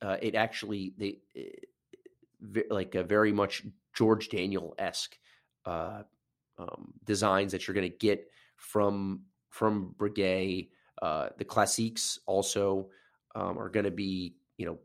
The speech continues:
dress watches that are a bit robust in the feel in their wrist. They have long lugs, so they, so even though they're gonna be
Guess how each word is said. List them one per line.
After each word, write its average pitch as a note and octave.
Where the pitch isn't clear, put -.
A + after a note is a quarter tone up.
dress B2
watches G#2+
that F#2+
are G2
a G#2
bit G#2+
robust G2+
in G2
the F#2
feel G2
in F#2+
their F#2
wrist. F#2
They G2+
have F#2+
long G2
lugs, G2+
so F#2+
they, G2
so G#2
even A2
though G#2+
they're G2+
gonna G2+
be F#2+